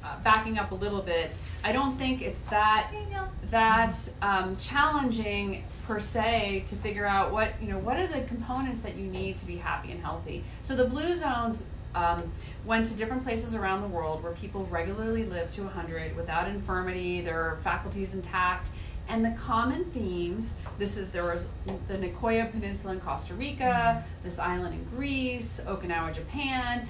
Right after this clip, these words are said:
Speaker 1: and the common themes were that, uh, the people there that lived long,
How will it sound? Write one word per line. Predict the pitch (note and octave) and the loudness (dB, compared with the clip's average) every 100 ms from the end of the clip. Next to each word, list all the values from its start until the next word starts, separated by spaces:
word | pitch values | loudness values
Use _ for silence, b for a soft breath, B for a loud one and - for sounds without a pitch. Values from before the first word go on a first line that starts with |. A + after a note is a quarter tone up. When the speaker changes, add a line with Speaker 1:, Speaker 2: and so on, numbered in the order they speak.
| B B G3+ | B B -4
Speaker 1:
and | G3+ | -4
the | G3+ | -4
common | - B3 C4 C4+ | 0 2 4 2
themes | A#3+ A3 G#3+ G3+ G#3 | 0 -4 -4 -4 -4
were | G3 | -2
that, | F3+ E3+ E3+ - - - - | 2 4 4 2 -8 -8 -4
uh, | F#3 | -2
the | G3 | -2
people | - A3+ C4 | -4 -2 0
there | A#3 G#3+ G3 F#3+ G3+ F#3+ | 0 2 4 4 4 2
that | - - - | -2 -4 -6
lived | F#3 G3 - | -4 -2 -2
long, | C#4 A3+ G3 G3 A3+ | 0 2 2 2 -2